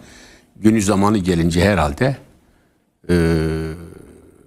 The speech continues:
Dışişleri Bakanı açıkladı bir iki. Dedi ki, e, Suriye rejimi, e,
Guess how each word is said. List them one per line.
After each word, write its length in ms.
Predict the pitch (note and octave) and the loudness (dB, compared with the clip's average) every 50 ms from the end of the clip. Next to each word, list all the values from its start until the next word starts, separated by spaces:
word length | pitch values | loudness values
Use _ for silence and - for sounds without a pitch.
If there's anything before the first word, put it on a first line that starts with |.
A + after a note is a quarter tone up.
| _ _ _ _ _ _ _ _ _ _ _ _ _ _ _ _ _ _ _ | _ _ _ _ _ _ _ _ _ _ _ _ _ _ _ _ _ _ _
Dışişleri 400 | - - - - F#2+ F2 E2+ D#2+ | -6 -4 0 2 2 2 2 2
Bakanı 300 | D#2+ - - E2+ F#2 F#2+ | 0 -2 0 0 0 2
açıkladı 460 | - G#2+ - - - B2+ C3+ D3+ C#3 | 0 0 -2 0 0 2 2 2 2
bir 80 | B2+ G2+ | 0 0
iki. 240 | D2+ - - E2 D#2+ | -2 -2 -4 -2 0
Dedi 180 | F2 G2 B2+ | 2 2 0
ki, 280 | B2+ - - B2 B2 - - - - | 0 0 0 0 0 0 -4 -4 -2
e, 480 | - - G#2+ G#2 G#2 G2+ G2+ G2 G2 | 0 2 2 2 2 2 2 2 0
Suriye 540 | F2+ - - A#2 A2+ G#2 G2 F#2+ F#2 F#2 F2 | -2 0 2 2 2 2 2 2 2 2 2
rejimi, 400 | F2+ G2 F#2 F2 F2+ F2+ F#2 G#2+ | 0 0 2 2 2 2 2 2
e, 920 | C3 C3 - - - - - G2+ G2 F#2+ G2 G2 F#2+ F#2+ F#2+ F#2 F2+ F#2 | 2 0 -4 -6 -10 -8 -4 -2 0 0 2 2 2 2 2 0 0 -2